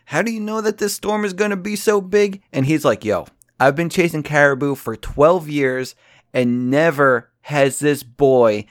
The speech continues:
ever not turned the other way." And he says, "When an animal ignores his nature and runs for shelter in the barn, man better follow suit." So all the people, they better stay home.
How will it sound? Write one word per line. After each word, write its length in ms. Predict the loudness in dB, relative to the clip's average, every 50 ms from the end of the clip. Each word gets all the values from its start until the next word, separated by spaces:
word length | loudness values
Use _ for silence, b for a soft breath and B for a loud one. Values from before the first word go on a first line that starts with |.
| b b 2
ever 240 | 2 4 4 4 2
not 460 | 2 2 4 4 4 4 2 0 -4
turned 380 | -2 2 4 4 4 4 2 0
the 140 | 0 0
other 300 | 2 2 2 4 2 2
way." 400 | 4 2 2 2 0 -2 -6 -10 _ _ _ _
And 160 | -6 -4 -2
he 140 | 0 0 0
says, 260 | 0 0 0 0 -2 b b b b b
"When 220 | b 0 0 2 2
an 140 | 0 -4 -6 -2 2
animal 460 | 2 4 4 4 4 4 2 2 2
ignores 540 | 2 0 0 0 2 2 4 4 2 2 2
his 200 | -2 -2 0 2
nature 460 | 2 2 2 2 2 2 2 2 2
and 280 | 2 0 0 0 2
runs 220 | 2 0 0 0 -4
for 180 | -4 -2 -2
shelter 480 | -2 -2 -2 2 2 2 2 0 0 -2
in 220 | 0 0 -2 -2
the 60 | -2 -4
barn, 520 | -4 -2 0 2 2 2 0 -2 -4 -8 _ _ _ _ _ _ _ _ _ _ -20 -20 -18 -8
man 460 | -4 0 2 4 4 6 4 4 2
better 440 | 0 0 2 2 2 4 2 0 0
follow 540 | -2 -2 0 2 2 4 4 4 2 0 0
suit." 480 | -4 -8 -8 -6 -6 -6 -6 -6 -10 _ _ _ _ _ _ _
So 400 | -18 -12 -6 -4 -2 -2 -2 -4 -4
all 200 | -2 0 0 0
the 80 | 0
people, 340 | -2 -4 -6 -6 -2 -4 -2
they 140 | 0 0 0
better 260 | 2 2 2 2 0
stay 220 | -4 0 0 0
home. 440 | 0 0 0 0 0 -2 -2 -6 -12